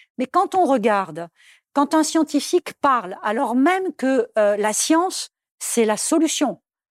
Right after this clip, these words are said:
Je voudrais quand même dire que la pandémie que nous vivons actuellement, si la science ne venait pas au secours de l'être humain lambda, on serait pas très bien. Mais néanmoins, on a du mal à comprendre souvent quand ils nous parlent.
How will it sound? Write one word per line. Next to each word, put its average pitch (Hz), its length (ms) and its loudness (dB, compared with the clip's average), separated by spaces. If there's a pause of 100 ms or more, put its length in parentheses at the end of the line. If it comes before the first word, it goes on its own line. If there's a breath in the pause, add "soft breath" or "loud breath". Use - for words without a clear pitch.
Je - 80 -18
voudrais 202 180 -2
quand 220 120 -2
même 208 160 -2
dire 208 200 0
que 226 80 0
la 185 120 -2
pandémie 240 460 2
que 190 60 -8
nous 196 120 -4
vivons 226 340 2
actuellement, 220 640 0 (280 loud breath)
si - 140 -8
la 233 140 0
science 285 320 0
ne 185 80 -6
venait 233 240 2
pas 262 180 0
au 226 80 2
secours 240 580 0
de 214 100 -2
l'être 214 280 -4
humain 233 300 0 (320 loud breath)
lambda, 240 580 2
on 202 120 -8
serait 277 260 -2
pas 311 140 -4
très - 160 -6
bien. 180 280 -6 (420 loud breath)
Mais 302 140 4
néanmoins, 226 580 2 (640 soft breath)
on 269 100 4
a 392 120 2
du 262 120 -4
mal 330 260 0
à 208 60 -2
comprendre 226 520 -4
souvent 202 340 -4
quand - 220 -8
ils 180 100 -4
nous 180 100 -4
parlent. 151 460 -4